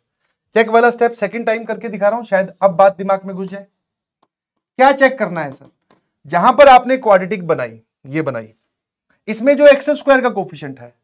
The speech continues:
उसको ज़ीरो करो, y की वैल्यू आपको वन मिली, ये वैल्यू आप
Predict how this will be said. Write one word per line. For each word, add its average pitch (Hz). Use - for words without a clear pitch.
उसको 226
ज़ीरो 175
करो, 113
y 202
की 269
वैल्यू 240
आपको 226
वन 185
मिली, 123
ये 269
वैल्यू 254
आप 190